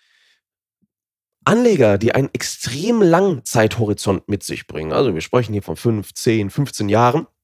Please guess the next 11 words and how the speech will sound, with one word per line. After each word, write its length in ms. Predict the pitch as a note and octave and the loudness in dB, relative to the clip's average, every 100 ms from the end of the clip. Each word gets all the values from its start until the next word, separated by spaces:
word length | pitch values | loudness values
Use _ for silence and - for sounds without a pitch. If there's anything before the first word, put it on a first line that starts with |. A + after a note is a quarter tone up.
| _ _ | _ _
für 100 | - | -2
die 180 | D#3+ F#3+ | -2 -2
ist 260 | - - - _ - | -8 -10 -14 _ -2
einer 200 | D3 D#3+ | 2 4
der 120 | B2+ | 2
besten 500 | G2+ A2+ C3 - C3+ | 2 0 0 -4 -4
Möglichkeiten 800 | G#2+ A#2 - G2+ G2 F#2+ A#2 A2+ | 0 0 -2 -4 -4 -2 -4 -4
das 160 | G2+ G2 | -4 -4
Investment 400 | F2+ F#2+ A2 G2 | -6 -4 -4 -4
in 120 | - | -4
Aktien. 440 | A2 - C#2+ D2 | -6 -8 -12 -14